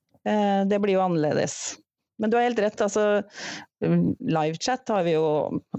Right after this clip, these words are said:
har jeg ikke hatt bruk for på den måten, eh, jeg har brukt Teams før, men, eh, jeg håper flere oppdager nå at som faglærer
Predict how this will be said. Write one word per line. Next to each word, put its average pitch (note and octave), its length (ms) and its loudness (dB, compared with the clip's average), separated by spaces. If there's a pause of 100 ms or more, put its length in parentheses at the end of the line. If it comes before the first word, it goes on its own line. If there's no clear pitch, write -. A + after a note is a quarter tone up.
(380)
har F3+ 100 -2
jeg E3+ 140 2
ikke - 100 -2
hatt - 160 -4
bruk D3+ 400 0
for B3 240 -2
på - 320 -8
den F#3+ 160 2
måten, E3+ 380 0 (500)
eh, E3+ 480 2
jeg E3 80 2
har E3+ 80 0
brukt E3+ 260 -2
Teams F3 380 0
før, B3+ 320 -2
men, F#3+ 300 2 (880)
eh, G3 160 2
jeg G3 80 2
håper A3+ 240 0
flere F#3+ 460 2
oppdager F#3 500 0
nå G#3+ 160 2
at - 240 -2
som F#3 300 0 (800)
faglærer E3+ 880 0